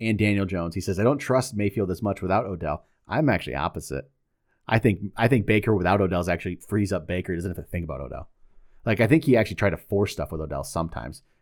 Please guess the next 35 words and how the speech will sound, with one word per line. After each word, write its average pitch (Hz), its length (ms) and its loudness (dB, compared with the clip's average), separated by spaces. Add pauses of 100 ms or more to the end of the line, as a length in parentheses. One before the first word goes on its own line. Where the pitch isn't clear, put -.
Odell 139 240 6
is 101 80 4
just 98 140 -2
a 85 40 -6
nuisance. 71 440 -10
So 76 80 -12
to - 160 -14
be 82 120 -10
honest, 80 320 -4
I - 60 -10
feel 85 140 -6
like 71 160 -6
in 87 80 -2
that, 95 180 0 (240)
with 117 240 4
that 120 260 4
team, 143 280 4
it 92 80 0
didn't 98 220 0
work. - 360 -14 (400)
It 107 140 -4
didn't 156 260 6
work 123 260 4
for - 80 -6
some 76 240 -6
reason. - 300 -12 (560)
And 113 140 2
I 107 40 6
think 131 220 4
Baker, 113 540 4 (680)
he 120 160 -2
seems 151 380 2
to 147 140 2
play 120 260 0
better 101 560 2